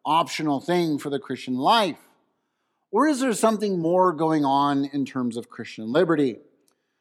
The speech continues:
So as we look at this, we'll just simply divide our sermon into two points. First, what is our Christian walk? And secondly, what is Christian freedom?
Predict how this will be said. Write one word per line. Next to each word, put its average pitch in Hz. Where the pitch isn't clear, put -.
So 220
as 226
we 240
look 330
at 208
this, 180
we'll 175
just 190
simply 208
divide 165
our 170
sermon 165
into 147
two 127
points. 175
First, 202
what 160
is 165
our 160
Christian 131
walk? 208
And 139
secondly, 180
what 147
is 147
Christian 107
freedom? 143